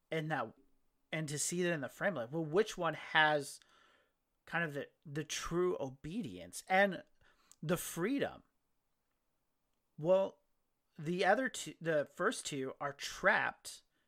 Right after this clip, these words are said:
in their sin. They're not enjoying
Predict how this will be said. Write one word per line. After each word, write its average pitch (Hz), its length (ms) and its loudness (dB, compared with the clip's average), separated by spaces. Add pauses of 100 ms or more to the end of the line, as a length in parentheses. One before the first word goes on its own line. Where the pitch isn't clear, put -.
(240)
in 160 160 -4
their 139 140 -4
sin. - 440 -2 (400)
They're 170 160 2
not 160 440 2
enjoying 127 760 -6